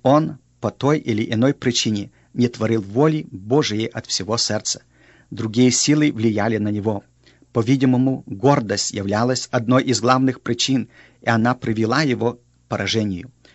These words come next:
Мы уже упоминали раньше, что история царей иудейских временами была ознаменована большой религиозной ревностью и искренним исканием Бога.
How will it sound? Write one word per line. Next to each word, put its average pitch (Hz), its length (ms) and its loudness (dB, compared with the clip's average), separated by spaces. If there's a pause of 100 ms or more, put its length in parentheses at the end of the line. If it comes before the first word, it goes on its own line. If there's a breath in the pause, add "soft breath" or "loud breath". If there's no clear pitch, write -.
(220 soft breath)
Мы 120 160 2
уже 120 280 2
упоминали 123 540 2
раньше, 135 480 0 (320 soft breath)
что - 220 -6
история 143 520 0
царей 135 400 0 (100)
иудейских 117 720 0
временами 120 520 2
была 123 360 0 (1800 soft breath)
ознаменована 131 840 4
большой 127 480 2
религиозной 117 680 2
ревностью 113 640 -2 (320 soft breath)
и 127 80 0
искренним 120 720 -2
исканием 113 580 -2
Бога. 107 320 -6